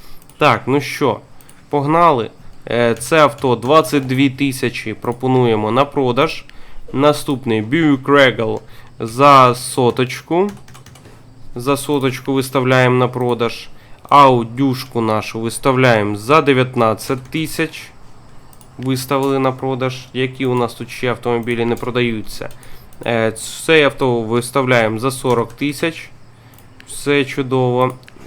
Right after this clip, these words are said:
Porsche ми виставляємо за двісті сімдесят три тисячі. Чудово. Е, Dodge Chat виставляємо за тридцять чотири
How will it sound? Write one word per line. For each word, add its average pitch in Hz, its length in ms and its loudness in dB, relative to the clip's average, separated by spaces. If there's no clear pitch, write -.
Porsche 139 680 2
ми 123 160 0
виставляємо 127 760 2
за 117 200 -2
двісті 127 500 -6
сімдесят 120 680 -2
три 120 240 -2
тисячі. 143 680 -6
Чудово. 135 720 2
Е, 127 300 2
Dodge 147 480 2
Chat 113 300 4
виставляємо 117 760 2
за 147 240 4
тридцять 127 640 -2
чотири 113 720 -2